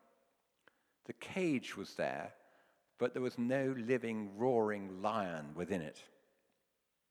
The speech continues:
Well, it's the Holy Spirit that connects us with Jesus Christ, and puts the roar into the lion and the lion into our hearts.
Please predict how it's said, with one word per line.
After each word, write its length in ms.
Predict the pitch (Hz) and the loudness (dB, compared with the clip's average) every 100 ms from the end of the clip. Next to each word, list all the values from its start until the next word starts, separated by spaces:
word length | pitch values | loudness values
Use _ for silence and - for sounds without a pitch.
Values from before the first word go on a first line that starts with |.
| _ _ _ _ _ _ _ | _ _ _ _ _ _ _
Well, 80 | - | -8
it's 200 | 175 - | -8 -6
the 80 | 170 | -6
Holy 240 | 151 160 | -6 -6
Spirit 420 | 139 - 170 151 - _ _ _ _ _ _ | -10 -12 -12 -12 -14 _ _ _ _ _ _
that 160 | - - | -14 -12
connects 500 | 123 120 123 - - | -8 -6 -6 -8 -12
us 320 | 82 - - - | -12 -12 -14 -10
with 200 | 92 - | -10 -8
Jesus 400 | 92 78 78 - | -10 -10 -12 -12
Christ, 400 | 90 73 69 - - - _ | -10 -10 -12 -20 -20 -20 _
and 200 | 117 110 | -8 -6
puts 300 | - - - | -6 -6 -6
the 80 | 104 | -8
roar 500 | 95 107 117 101 92 | -4 2 4 4 2
into 280 | 104 95 - | -2 -8 -8
the 80 | 90 | -6
lion 480 | 87 92 95 76 60 - _ _ _ _ - | -4 -2 -4 -4 -10 -18 _ _ _ _ -10
and 120 | 90 | -6
the 80 | 90 | -4
lion 380 | 92 92 82 | 0 0 -2
into 280 | 82 80 - | -4 -6 -4
our 140 | 87 85 | -4 -4
hearts. 500 | 107 76 - - | -6 -8 -12 -20